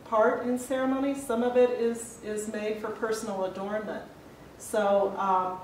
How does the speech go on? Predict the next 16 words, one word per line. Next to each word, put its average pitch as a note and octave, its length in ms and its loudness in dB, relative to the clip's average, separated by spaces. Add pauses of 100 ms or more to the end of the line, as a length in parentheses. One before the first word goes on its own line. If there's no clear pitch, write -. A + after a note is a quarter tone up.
and G3 120 -6
in G3 160 -6
terms A3+ 500 0
of, G3+ 460 -2 (960)
uh, - 320 -2 (100)
issues, B3+ 480 -2
I G#3+ 200 2
think B3+ 280 0 (340)
there G#3+ 360 2
are, G3+ 360 0 (180)
there G#3+ 140 -4
were, G3+ 360 -4 (500)
um, F3+ 320 -6 (600)
things C4+ 280 4
within C#4 300 2
communities C4 800 4